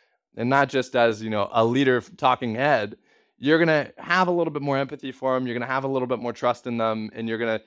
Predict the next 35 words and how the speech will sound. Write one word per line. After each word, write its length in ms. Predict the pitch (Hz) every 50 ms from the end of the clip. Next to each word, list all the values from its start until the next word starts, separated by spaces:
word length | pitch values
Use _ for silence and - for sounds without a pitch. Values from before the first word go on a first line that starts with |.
| _ _ _ -
you're 120 | - 139
gonna 120 | 156 165 160
be 100 | 170 170
a 60 | 156
little 200 | 165 175 180 175
bit 120 | 165 151
more 200 | 151 147 147 143
aligned 580 | 135 123 117 113 117 120 117 113 98 95 98 - _
to 100 | - 107
kinda 220 | - 120 107 104
what, 260 | 95 95 110 104 - 110
where 220 | 107 117 117 117
they're 100 | 113 110
going. 300 | 101 107 104 110 110 107
And 80 | 110 113
at 60 | 120
least 200 | 151 151 143 -
if 100 | 131 - 127
you're 80 | 120
not, 360 | 123 160 214 233 190 147 -
you're 120 | 131 135 131
gonna 140 | 131 120 107
tell 200 | - 120 123 110
them. 100 | - _ _ _ _ _ _ _ _ _ _ _ 101
Uh, 160 | 101 104 104 104
and, 160 | 113 113 110
and 180 | 113 123 127 135
that's, 300 | 143 143 - - - - - _ - 104
uh, 240 | 123 120 110 107 101 117
you 120 | 117 113
know, 60 | 107
how 160 | 117 131 135
we 180 | 135 127 120 110
view 320 | 101 104 110 117 113 110
the 320 | 104 104 104 101 101 95